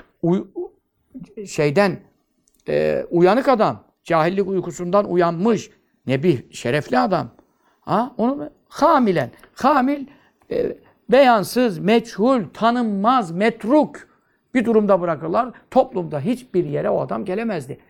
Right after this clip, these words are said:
Nereden geçecekti? Bütün mesele şairlerin şiirleriyle seni desteklemesinden geçecekti.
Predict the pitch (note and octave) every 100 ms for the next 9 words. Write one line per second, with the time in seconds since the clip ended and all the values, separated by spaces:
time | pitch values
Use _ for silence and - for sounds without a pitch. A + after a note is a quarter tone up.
0 | _ _ _ G3+ C#4 A#3+ G#3 F3+ F3 D3
1 | D3 - C#4 D4 C#4+ _ _ _ _ _
2 | _ _ _ _ _ _ _ _ _ _
3 | - E3+ G#3 F#3 D3+ E3 F#3+ A#3+ - D#3
4 | D#3+ D#3+ D#3+ D#3 G#3+ G#3+ - F3+ E3 D#3
5 | D3+ G#3+ A#3+ E3+ - F3+ F#3+ E3 C#3+ D#3
6 | D3 D#3 D3+ - D#3 G3+ G3+ D#3+ D3+ D3
7 | C#3+ -